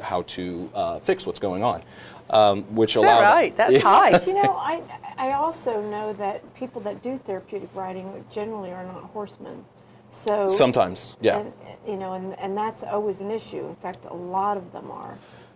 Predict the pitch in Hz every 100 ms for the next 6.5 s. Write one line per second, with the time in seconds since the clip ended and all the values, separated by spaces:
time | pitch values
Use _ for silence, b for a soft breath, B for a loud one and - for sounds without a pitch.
0 | _ 117 104 - - - 120 120 107 104
1 | 120 120 123 127 123 123 123 113 110 117
2 | 151 139 123 131 - - - - 107 101
3 | 98 95 - - - 95 95 87 73 -
4 | - - - - - - - - - 98
5 | 123 123 107 95 117 117 120 117 127 123
6 | 117 117 117 117 120